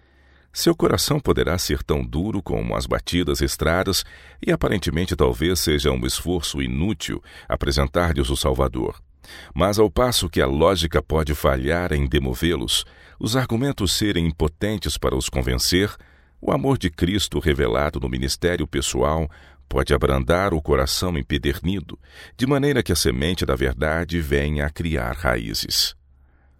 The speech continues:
O ministério significa muito mais do que fazer sermões. Importa em fervoroso trabalho pessoal.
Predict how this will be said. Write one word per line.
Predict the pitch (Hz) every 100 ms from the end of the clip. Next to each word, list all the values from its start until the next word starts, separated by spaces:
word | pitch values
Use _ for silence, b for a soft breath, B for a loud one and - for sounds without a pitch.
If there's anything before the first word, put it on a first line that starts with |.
| -
O |
ministério | 76 78 76 104 101 87 78
significa | 71 71 69 90 85
muito | 82 82
mais | 69 85 104
do | 78
que | -
fazer | 69 67 73 73
sermões. | 71 60 65 55 50 - - B B B B
Importa | 110 90 101 113 113 -
em | 55
fervoroso | 60 71 67 69 73 78
trabalho | 73 76 65 82 85 65
pessoal. | - 60 - 53 50 50